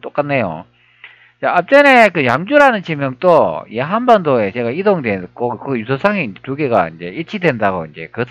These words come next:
설명을 드렸잖아요. 그러니까 대륙에 있는 지명이 완전히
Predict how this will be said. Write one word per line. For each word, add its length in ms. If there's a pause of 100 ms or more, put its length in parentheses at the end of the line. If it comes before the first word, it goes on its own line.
설명을 260
드렸잖아요. 460
그러니까 280 (340)
대륙에 460
있는 240
지명이 520 (760)
완전히 920